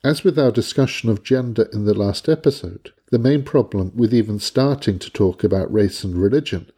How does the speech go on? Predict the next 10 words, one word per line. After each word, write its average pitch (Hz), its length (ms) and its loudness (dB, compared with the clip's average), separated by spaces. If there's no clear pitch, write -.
is 117 120 -2
that 160 180 0
there 120 160 4
is - 180 -4
no 110 300 2
simple 123 440 0
relationship 110 760 -2
between 95 340 -4
the 98 100 -2
two. 110 360 -2